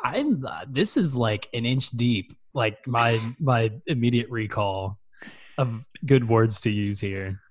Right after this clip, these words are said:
Speaker 1: Because that opening monologue when he's like, "The, the liars and thieves and whores will scream up at me,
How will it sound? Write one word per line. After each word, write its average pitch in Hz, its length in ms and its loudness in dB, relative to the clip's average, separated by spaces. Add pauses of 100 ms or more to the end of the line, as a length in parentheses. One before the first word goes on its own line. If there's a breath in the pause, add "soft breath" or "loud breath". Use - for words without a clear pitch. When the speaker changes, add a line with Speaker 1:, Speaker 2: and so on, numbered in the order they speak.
(120)
Speaker 1:
Because 139 160 4
that 139 140 4
opening 165 340 4
monologue 117 720 0
when 104 80 -6
he's 104 220 -8
like, 95 300 -12 (160)
"The, 110 280 -4 (180)
the 110 120 -4
liars 104 580 -2
and 98 200 -8
thieves 98 400 -4
and 98 100 -6
whores 104 440 -2
will 95 400 -8
scream 113 540 -2
up 113 180 0
at 107 160 -4
me, 92 380 -6